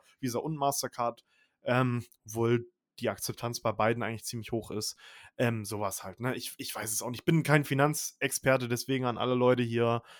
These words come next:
ähm, bitte, bitte nicht, äh, auf meine Worte hören, äh, ähm, informiert euch da lieber selbst, wenn euch das interessiert. Ähm, genau.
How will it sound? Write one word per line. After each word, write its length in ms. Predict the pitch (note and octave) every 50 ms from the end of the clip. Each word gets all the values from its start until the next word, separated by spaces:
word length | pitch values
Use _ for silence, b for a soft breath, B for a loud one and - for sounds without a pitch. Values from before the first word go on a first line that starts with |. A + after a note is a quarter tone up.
| B B B _ _
ähm, 640 | - C3+ B2 B2 A#2+ A#2+ B2 A#2+ A#2+ A#2 A2+ A2 G#2 _ _ _ _ _ _ _ _ _ _ _ _ _ _ _ _ _ - -
bitte, 340 | - A2 C3 C3 C3+ B2+ B2
bitte 240 | A2+ G2+ C3 B2+ B2
nicht, 400 | A#2+ B2+ B2+ - - - - -
äh, 220 | - - - - - - - - - - -
auf 140 | B2+ B2 B2+
meine 240 | C3+ C3+ C#3 C3 A#2
Worte 300 | B2+ C3+ C3+ - B2+ A2+
hören, 380 | B2 B2+ C3 C3 C3 C3 C3
äh, 380 | A#2+ B2 A#2+ A2+ A#2 A#2 - A#2+
ähm, 160 | B2+ A#2+ -
informiert 440 | - C#3 B2 - B2 B2 C3 C#3 C3
euch 120 | C3 -
da 100 | - B2
lieber 240 | A#2+ A#2+ A2 A#2+ A2
selbst, 300 | A2 B2 C#3 C3 - -
wenn 100 | B2 A#2+
euch 100 | A2+ -
das 160 | - B2 -
interessiert. 540 | B2+ - - - - - D3+ D#3 D#3+ D#3+ - B B B B B B B B B B B _
Ähm, 520 | - C3 B2+ B2 B2 A#2+ A#2+ A#2+ A#2+ A#2 - _ _ -
genau. 380 | A2 G2+ G2 F#2 F#2 F2+ -